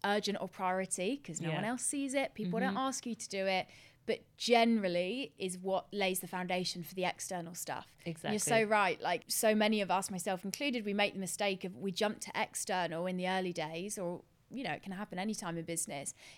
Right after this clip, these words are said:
Speaker 1: And then actually you realise, you know, that marketing was, was great, but actually the clients it got me, that work wasn't good 'cause
Speaker 2: Yeah.
Speaker 1: my processes weren't there or my pricing wasn't there. So it's almost that prioritization, isn't it? And go, "Yeah, we can get to the fun, exciting external stuff, but
Speaker 2: Yeah.
Speaker 1: actually we've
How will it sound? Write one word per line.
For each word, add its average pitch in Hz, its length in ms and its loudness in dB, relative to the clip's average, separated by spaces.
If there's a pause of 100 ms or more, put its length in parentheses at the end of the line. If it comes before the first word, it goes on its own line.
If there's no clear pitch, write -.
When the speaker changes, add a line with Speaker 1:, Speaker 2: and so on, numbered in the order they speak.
(140)
Speaker 1:
And 202 100 0
then 202 80 2
actually 190 400 0
you 180 140 -2
realise, 170 500 0 (300)
you 196 120 -2
know, 160 200 0 (380)
that 226 140 6
marketing 220 560 2
was, 175 320 -4 (180)
was 190 100 -2 (160)
great, 196 400 4
but 202 80 4 (100)
actually - 340 -4
the - 20 -10
clients - 400 -4
it - 100 -8
got 185 200 -4
me, 147 320 -4
that 185 180 2
work 196 220 4
wasn't 214 340 0
good 254 180 6
'cause 180 140 2
Speaker 2:
Yeah. 170 60 6
Speaker 1:
my 214 100 6
processes 254 640 -2
weren't 175 220 0
there 175 120 2
or 180 80 0
my 202 140 -4 (140)
pricing 262 360 0
wasn't 190 380 -4
there. 160 320 2 (300)
So - 140 -2
it's 180 180 0
almost 226 420 4
that 175 340 2
prioritization, 226 840 8
isn't 208 200 2
it? - 40 0
And 185 80 -2
go, 196 80 0
"Yeah, 185 340 4
we 185 100 -6
can 202 160 -6
get 220 240 2
to - 80 -10
the 233 60 -8
fun, 214 200 -6
exciting 196 420 -6
external 185 480 -6
stuff, 175 420 -4
but 185 80 -6
Speaker 2:
Yeah. 175 120 0
Speaker 1:
actually 165 260 -2
we've - 60 -12